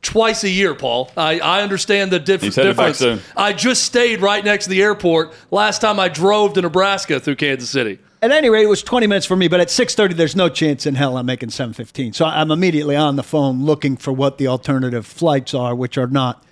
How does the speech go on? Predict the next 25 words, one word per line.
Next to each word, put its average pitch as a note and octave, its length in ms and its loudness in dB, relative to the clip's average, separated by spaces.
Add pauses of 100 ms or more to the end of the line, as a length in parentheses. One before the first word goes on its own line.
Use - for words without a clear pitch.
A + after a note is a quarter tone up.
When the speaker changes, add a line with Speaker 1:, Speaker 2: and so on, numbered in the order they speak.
(420)
Speaker 3:
good B2 300 0
scenarios. C3+ 380 -2
Speaker 2:
Yeah, D#2 40 -4
which F#2 160 -2
is F2+ 100 -8
why A2+ 100 2
you G2 100 0
have F#2 100 -2
seven G2 220 -2
fifteen. G2+ 400 -4 (120)
<laughs> - 100 -18
Speaker 3:
Right. C3 380 -2 (640)
So, E3 560 2
um, C#3+ 460 0 (600)
I, - 260 -6
you E3+ 120 2
know, C3+ 160 0
I, C3+ 240 -2 (140)
I B2 500 -4 (120)
send D3 500 0
our C3 120 0
boss G3 520 2
a F3+ 80 2
message. E3 880 0
I B2+ 800 -2